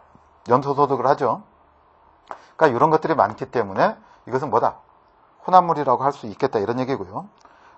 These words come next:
자, 오조는, 자, 이것은 뭡니까? 단체에 속하겠죠. 오 쓰리 이렇게 되는 것이니까.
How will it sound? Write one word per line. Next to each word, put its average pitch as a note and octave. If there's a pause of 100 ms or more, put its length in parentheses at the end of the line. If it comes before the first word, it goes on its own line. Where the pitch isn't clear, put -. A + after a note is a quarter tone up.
자, C#3
오조는, D3+ (1800)
자, D#3+
이것은 D#3
뭡니까? C3 (160)
단체에 B2
속하겠죠. A#2+ (120)
오 A2+
쓰리 C#3+
이렇게 G2+
되는 G2
것이니까. -